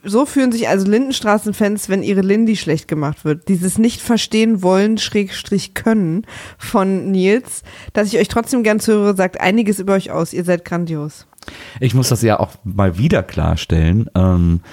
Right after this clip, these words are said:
Speaker 2: dass ich das wirklich, dass ich die Sachen, die ich nicht verstehe, auch wirklich nicht verstehe. Also es, es geht gar nicht ums Nicht-Wollen oder so. Ich stelle mich jetzt nicht extra blöd an, während ich die Filme gucke oder so,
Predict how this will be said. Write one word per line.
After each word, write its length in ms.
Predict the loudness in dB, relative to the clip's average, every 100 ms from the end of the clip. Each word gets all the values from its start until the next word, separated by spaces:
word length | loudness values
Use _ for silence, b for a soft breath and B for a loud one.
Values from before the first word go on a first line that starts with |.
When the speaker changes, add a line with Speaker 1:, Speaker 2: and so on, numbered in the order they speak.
| B B -4
Speaker 2:
dass 280 | -2 -2 -2
ich 180 | -4 0
das 240 | -2 0
wirklich, 360 | -2 0 -2 0
dass 160 | -2
ich 80 | 0
die 100 | 2
Sachen, 320 | 2 2 0
die 60 | 0
ich 80 | 0
nicht 120 | 0
verstehe, 460 | -2 -2 0 2 0
auch 140 | 0
wirklich 260 | 0 0 0
nicht 160 | 0
verstehe. 460 | -2 -4 0 0 0
Also 160 | -2 0
es, 80 |
es 140 | -2 0
geht 180 | -2 0
gar 200 | 0 2
nicht 120 | 2
ums 240 | 2 2
Nicht-Wollen 580 | 0 0 2 4 4 2
oder 140 | 0
so. 100 | 0 0
Ich 100 | 0
stelle 180 | 0
mich 80 | 0
jetzt 140 | 0 0
nicht 80 | 0
extra 240 | 0 -2
blöd 340 | 0 2 2
an, 140 | 2 0
während 160 | 2
ich 60 | 0
die 100 | -2
Filme 260 | 0 0 0
gucke 260 | 0 0
oder 220 | 0 0 2
so, 200 | 0